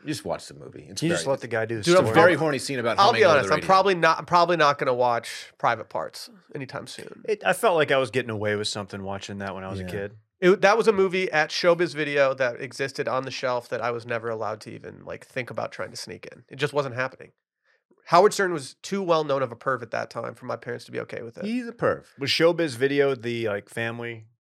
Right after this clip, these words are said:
Speaker 2: video store in Harbor?
Speaker 3: It was, yeah.
Speaker 2: I still think of the one by the Tom Thumb that's still there. There used to be a, a family video store.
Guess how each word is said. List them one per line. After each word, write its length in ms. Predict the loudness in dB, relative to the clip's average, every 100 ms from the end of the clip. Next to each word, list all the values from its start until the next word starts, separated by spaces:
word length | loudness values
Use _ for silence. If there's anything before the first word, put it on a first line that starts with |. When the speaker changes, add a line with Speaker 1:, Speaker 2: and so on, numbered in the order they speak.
| _
Speaker 2:
video 260 | -8 -6 -8
store 340 | -8 -8 -6
in 60 | -6
Harbor? 360 | -8 -10 -10 -4
Speaker 3:
It 100 | 0
was, 340 | 2 2 0
yeah. 240 | -6 -6 -8 -18 _ -4
Speaker 2:
I 100 | -4
still 240 | 0 0
think 300 | 0 -4 -6
of 120 | -8
the 100 | -6
one 420 | -4 -4 -4 -8 -16 -6
by 220 | -2 -2
the 160 | -2 -8
Tom 300 | -4 -2 -2
Thumb 240 | -2 -4
that's 160 | -6 -10
still 300 | -4 -2 0
there. 440 | 0 -2 -4 -10 -10
There 80 |
used 240 | -8 -8 -8
to 40 |
be 220 | -10 -6
a, 160 | -4 -6
a 100 | -8
family 340 | -8 -2 -2 -2
video 340 | -4 -2 -4
store. 400 | -6 -6 -8 -8